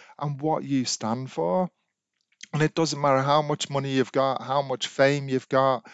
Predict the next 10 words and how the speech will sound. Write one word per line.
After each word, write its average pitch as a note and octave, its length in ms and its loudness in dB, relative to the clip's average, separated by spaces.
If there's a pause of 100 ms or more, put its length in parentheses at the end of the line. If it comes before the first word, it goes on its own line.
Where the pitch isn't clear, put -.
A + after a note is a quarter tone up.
(320)
you E3+ 200 0
cannot E3+ 640 0 (220)
buy D3 540 2
that G#2+ 200 -2
happiness. D#3+ 760 -4 (540)
That E3 340 2
happiness D#3 680 -4
will G#2 160 -10
come D3 500 -4 (480)
and C3 240 -2